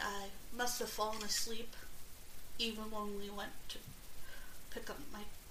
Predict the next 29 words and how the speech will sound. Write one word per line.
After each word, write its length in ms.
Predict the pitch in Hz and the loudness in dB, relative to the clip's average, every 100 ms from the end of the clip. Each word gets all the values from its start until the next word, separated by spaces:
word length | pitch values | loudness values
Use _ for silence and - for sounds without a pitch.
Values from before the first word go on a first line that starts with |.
| - - | -4 0
dog, 340 | 202 226 240 214 - | 0 0 -2 -4 -4
pick 180 | 226 220 | -2 0
up 160 | 202 | 0
Jade, 360 | 214 208 226 220 | 0 2 0 0
and 140 | 208 | -2
I 120 | 208 208 | -2 -2
was 100 | - | 0
just, 320 | - 220 - | 2 2 2
like, 160 | - - - - - - - - | 4 2 0 -6 -6 -6 -4 -2
so 320 | - - 196 - | 0 2 2 2
out 220 | 196 196 202 | 2 2 2
of 100 | 226 | 2
it 140 | 226 | 4
that 140 | 196 | 4
I 20 | 185 | 4
forgot 400 | 208 185 185 - | 2 2 0 -4
we 60 | 190 | -4
did 220 | 185 180 220 | -2 -2 0
that. 300 | 226 247 247 - - - - - - - - - - - - - - - - - - - | 0 0 0 -2 -4 -8 -8 -4 -2 -2 -4 -6 -6 -6 -6 -4 0 0 2 2 2 6
But 80 | 226 | 6
I've 100 | 220 | 8
been 200 | 294 247 | 6 6
writing 300 | 240 247 233 | 6 6 6
different 360 | 240 262 262 | 6 6 2
things 320 | 240 233 202 - | 2 2 0 0
down 480 | 202 180 175 180 185 | 2 4 4 2 2
and 140 | 190 | 0
trying 600 | - - 208 214 214 214 | 0 0 2 2 2 -2
to, 180 | 202 | -2